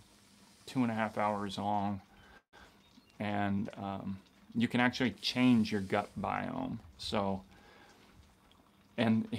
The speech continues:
oh, and he even talked about twins, how one twin and the other twin will have completely different gut biomes, or, like,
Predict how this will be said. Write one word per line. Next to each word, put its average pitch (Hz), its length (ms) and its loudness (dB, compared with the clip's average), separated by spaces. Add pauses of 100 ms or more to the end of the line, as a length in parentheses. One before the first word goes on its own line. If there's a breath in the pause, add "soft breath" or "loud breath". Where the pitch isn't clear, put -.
(120)
oh, 135 160 4
and 110 100 0
he 131 200 8
even 120 160 4
talked 117 280 2
about 107 260 0
twins, 110 600 2
how 113 480 6 (580)
one 127 340 4
twin 127 640 4
and 117 160 4
the 110 100 4
other 123 160 6
twin 113 260 0
will 104 100 0
have 110 260 -2
completely 110 400 -2
different 107 400 0 (160)
gut 117 180 2 (220)
biomes, 104 400 -2
or, 110 200 0
like, 104 320 -4